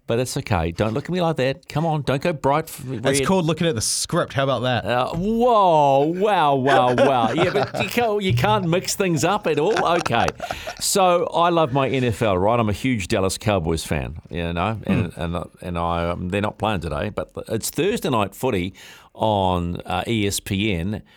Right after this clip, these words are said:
Speaker 1: Oh, Cowboys have got the Dolphins coming up. Wow. That'll be a cracker. Sorry, just saw it on the telly. Uh, anyway, uh, Rams are playing the Saints. So, uh, you said, uh, seven and seven, both of them, right?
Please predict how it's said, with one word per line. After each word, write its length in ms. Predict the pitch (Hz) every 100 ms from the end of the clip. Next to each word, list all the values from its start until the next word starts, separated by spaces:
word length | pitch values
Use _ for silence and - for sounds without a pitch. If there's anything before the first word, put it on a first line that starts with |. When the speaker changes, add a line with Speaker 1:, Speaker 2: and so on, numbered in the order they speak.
| -
Speaker 1:
Oh, 140 | 143 110
Cowboys 420 | - 139 165 151
have 80 | 98
got 120 | 95
the 80 | 90
Dolphins 540 | 76 78 143 - 139
coming 280 | - 104 90
up. 140 | 85 -
Wow. 460 | 95 127 107 80 - - -
That'll 140 | 127
be 60 | 101
a 40 |
cracker. 340 | - 101 -
Sorry, 300 | - 117 95
just 180 | 98 104
saw 80 | 98
it 40 | 82
on 40 |
the 60 | 80
telly. 320 | 101 82 78 - - -
Uh, 180 | 131 139
anyway, 400 | 180 175 123 85 - - - _ 123
uh, 60 |
Rams 640 | 120 117 175 226 247 226 202
are 60 |
playing 320 | 208 185 170 156
the 60 |
Saints. 440 | - - 143 104 -
So, 140 | 131
uh, 100 | 120
you 360 | - 135 156 160
said, 180 | - 131
uh, 300 | 139 127 123
seven 300 | - 185 156
and 100 | 135
seven, 260 | 151 110
both 160 | 95 110
of 40 |
them, 160 | - 90
right? 240 | 127 156